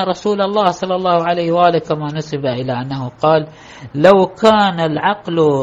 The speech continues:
رجلا لكان الحسن عليه السلام". يعني أن الإمام الحسن عليه أفضل الصلاة والسلام قدم للإنسانية نموذج العقل البديع، نموذج الإنسان العاقل النقي التقي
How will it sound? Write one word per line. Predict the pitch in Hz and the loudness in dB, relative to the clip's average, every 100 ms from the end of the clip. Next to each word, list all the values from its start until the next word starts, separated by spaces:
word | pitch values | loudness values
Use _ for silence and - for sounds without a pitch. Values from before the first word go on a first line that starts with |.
| 151 | 0
رجلا | 196 247 254 262 247 - - - | 2 2 2 0 -2 -20 -20 -8
لكان | 117 113 139 151 | -6 -6 -8 -8
الحسن | 151 - 233 233 190 - | -8 -6 -4 -2 -4 -4
عليه | 123 120 | -6 -6
السلام". | - 117 113 92 - - - - - | -6 -6 -4 -6 -12 -20 -20 -20 -6
يعني | 131 127 | -4 -2
أن | 120 | -4
الإمام | 127 120 123 123 | -8 -8 -10 -12
الحسن | - 156 151 113 | -12 -12 -10 -10
عليه | 123 120 | -10 -10
أفضل | 117 123 | -10 -12
الصلاة | 120 - 127 127 | -12 -10 -10 -10
والسلام | 131 127 139 180 214 - - - - - - | -12 -10 -8 -6 -8 -10 -20 -20 -20 -20 -6
قدم | 190 190 165 151 127 | -2 -2 -2 -4 -4
للإنسانية | 123 123 123 131 123 - 135 139 156 147 | -4 -6 -8 -10 -14 -10 -10 -8 -8 -8
نموذج | 135 143 233 240 175 147 | -8 -10 -8 -8 -8 -8
العقل | 139 135 170 - 156 135 127 120 - - - | -6 -4 -4 -6 -8 -6 -8 -12 -20 -20 -18
البديع، | 110 117 113 131 147 143 117 98 - - - _ | -10 -6 -4 -2 -2 -2 -2 -4 -10 -20 -20 _
نموذج | 123 123 135 127 123 | -8 -6 -6 -6 -6
الإنسان | 117 120 113 147 135 127 117 | -8 -10 -10 -6 -4 -4 -6
العاقل | 101 98 127 139 139 127 101 - - - - | -8 -4 -4 -4 -4 -6 -6 -12 -20 -20 -14
النقي | 110 117 139 139 131 110 107 - | -10 -6 -6 -4 -4 -4 -8 -14
التقي | _ 143 143 135 110 | _ -10 -4 -4 -4